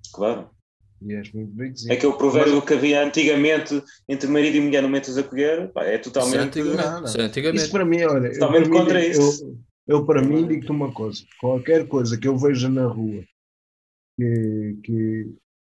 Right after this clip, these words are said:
Speaker 2: que não, não, pá, para mim não me soa bem.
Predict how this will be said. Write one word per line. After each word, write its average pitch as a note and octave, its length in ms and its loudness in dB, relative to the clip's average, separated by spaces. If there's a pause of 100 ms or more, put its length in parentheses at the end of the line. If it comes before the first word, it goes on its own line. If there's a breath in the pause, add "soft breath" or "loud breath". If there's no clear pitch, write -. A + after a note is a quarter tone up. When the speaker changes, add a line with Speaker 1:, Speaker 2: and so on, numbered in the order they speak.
(280)
Speaker 2:
que C3 120 -2
não, C3 360 -2
não, E3+ 280 -4 (120)
pá, F3+ 160 0
para C#3 180 -2
mim D#3+ 240 -2
não D#3 100 -4
me D#3 140 -6
soa D3+ 260 0 (140)
bem. D3 220 -6